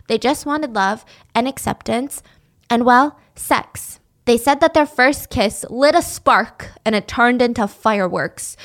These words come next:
And later it would turn into a forest fire that would destroy everything in its path. But not, we're not quite there yet, okay?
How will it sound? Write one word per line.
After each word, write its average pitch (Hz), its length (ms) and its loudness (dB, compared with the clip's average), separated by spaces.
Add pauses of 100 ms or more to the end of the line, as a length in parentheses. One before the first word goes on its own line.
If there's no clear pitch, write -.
(200)
And 226 220 0
later 262 260 2
it 240 140 2
would 208 120 -2
turn 254 220 0
into 254 220 -2
a 220 60 2
forest 233 420 0
fire 226 280 2
that 190 140 0
would 208 80 -4
destroy 220 380 0
everything 220 340 0
in 196 80 -2
its 180 160 -6
path. - 420 -6 (220)
But 269 140 2
not, 285 240 2
we're 339 100 4
not 440 220 4
quite - 240 4
there 311 120 4
yet, 185 200 4
okay? 269 340 2